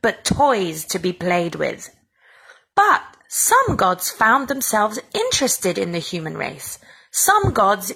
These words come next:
even made friends with the humans. And one of those gods was named Prometheus. So who was Prometheus?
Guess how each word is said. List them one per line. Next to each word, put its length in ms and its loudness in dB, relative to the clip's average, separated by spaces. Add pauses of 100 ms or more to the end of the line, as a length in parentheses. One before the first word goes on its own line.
even 400 0
made 200 0
friends 680 -2
with 140 -4
the 100 -4
humans. 720 -12 (460)
And 260 0
one 180 4
of 120 0
those 220 4
gods 460 2 (260)
was 180 2
named 520 0 (240)
Prometheus. 1040 -2 (1300)
So 220 2
who 300 2
was 260 2
Prometheus? 920 -8